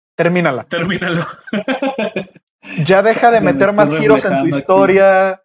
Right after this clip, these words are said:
Speaker 1: ya termínalo para yo ya tener ese closure y ya poder seguir con otra franquicia, ¿no? O sea,
Speaker 2: Eh.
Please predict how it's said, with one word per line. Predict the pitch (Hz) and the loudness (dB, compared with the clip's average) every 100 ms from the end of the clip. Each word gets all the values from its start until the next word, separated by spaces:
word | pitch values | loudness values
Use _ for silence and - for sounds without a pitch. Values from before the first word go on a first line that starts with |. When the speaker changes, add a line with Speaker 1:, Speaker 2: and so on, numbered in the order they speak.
| - | -10
Speaker 1:
ya | 143 175 175 | 0 0 2
termínalo | 180 185 214 214 226 220 | 0 2 2 2 2 0
para | 185 160 151 | 2 2 0
yo | 151 185 170 | 0 0 2
ya | 196 | 0
tener | - 180 175 180 | 0 -2 0 0
ese | 175 156 | 0 -2
closure | - 175 214 214 285 294 294 _ _ _ | 0 2 2 2 -2 -2 -6 _ _ _
y | 190 | -2
ya | 185 220 | 2 0
poder | 208 202 202 | 0 0 0
seguir | 190 185 202 | -2 -2 0
con | 180 185 | 0 0
otra | 196 185 | 0 0
franquicia, | 165 160 156 135 127 | -2 -4 -8 -14 -10
¿no? | 156 190 | -8 -8
O | 170 | -8
sea, | 147 147 139 135 _ - | -8 -6 -6 -8 _ -18
Speaker 2:
Eh. | 113 110 | -14 -14